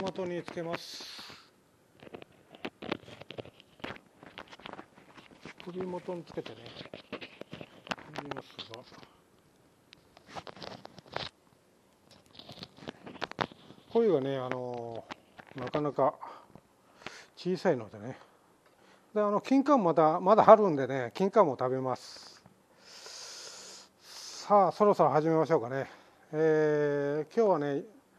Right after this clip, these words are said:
日は一時間、一時間冷凍庫に、あの、入れておりました。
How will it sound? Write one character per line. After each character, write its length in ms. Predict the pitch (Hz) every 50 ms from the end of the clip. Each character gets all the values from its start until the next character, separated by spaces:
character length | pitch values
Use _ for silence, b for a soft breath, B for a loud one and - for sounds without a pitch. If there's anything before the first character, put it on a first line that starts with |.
| b b b b b b b b b b
日 80 | b -
は 100 | 233 208
一 280 | 180 190 185 - 269 254
時 100 | 240 247
間、 300 | - 240 208 170 143 120 - - - - - - 254
一 260 | 214 170 160 - 254
時 80 | 247 233
間 240 | 208 226 208 190 180
冷 220 | 165 165 190 202 190
凍 260 | 196 226 208 202 185
庫 140 | - 185 165
に、 240 | 165 175 175 175
あ 100 | 156 131 139
の、 500 | 151 147 147 147 143 143 143 139 139 127 B B B B B B B B B B _ _ _ _ _ _ _ _ _ _ b b b b b b b _ _
入 60 | 160 156
れ 100 | 175 170
て 120 | - 185
お 60 | 165 160
り 100 | 170 165
ま 140 | 165 165
し 100 | 147 -
た。 200 | - - 123 107